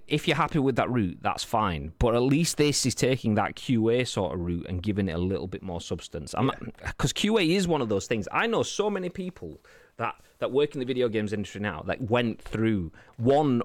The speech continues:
Speaker 1: or two of those avenues. Uh, there's probably people in this chat, or there usually would be people in this chat, that have got into the video games industry from working in retail because
Speaker 2: Yeah.
Speaker 1: that was the way they got through. Working, like, I don't know if Mister Teasy, he, he worked in Game Station, uh, and, and Game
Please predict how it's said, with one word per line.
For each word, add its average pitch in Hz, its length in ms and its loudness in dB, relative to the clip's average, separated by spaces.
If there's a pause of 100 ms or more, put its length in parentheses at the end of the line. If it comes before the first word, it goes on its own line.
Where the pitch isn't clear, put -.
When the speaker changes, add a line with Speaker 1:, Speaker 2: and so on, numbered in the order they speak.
(100)
Speaker 1:
or 120 260 4
two 110 420 0
of 95 80 -10
those 95 220 0
avenues. 85 560 -4
Uh, 131 80 0
there's 135 100 -2
probably 220 460 4
people 190 320 2
in 143 100 2
this 139 160 0
chat, 113 380 0
or 107 100 2
there 117 100 4
usually 139 380 2
would 117 220 0
be 101 80 -2
people 107 260 -4
in 95 60 -2
this 87 100 -4
chat, - 300 -4
that 98 180 0
have 110 240 -2
got 143 220 2
into 131 140 0
the 120 40 4
video 117 300 4
games 95 260 2
industry 107 400 0 (260)
from 127 300 2
working 110 400 2
in 92 180 0
retail 98 440 -4
because 120 340 -4
Speaker 2:
Yeah. 117 60 2
Speaker 1:
that 76 80 -2
was 104 80 -2
the 104 80 0
way 95 80 4
they 95 80 -2
got 95 160 -2
through. 165 140 0
Working, 117 420 0 (240)
like, 120 160 2 (440)
I 131 40 2
don't 127 100 2
know 120 60 2
if 117 80 -2
Mister 151 200 -2
Teasy, 160 420 2
he, 147 280 0
he 147 140 0
worked 131 280 0
in 117 140 0
Game 117 200 2
Station, 135 520 -2 (160)
uh, 92 400 -2 (100)
and, 107 300 0
and 101 180 2
Game 92 380 2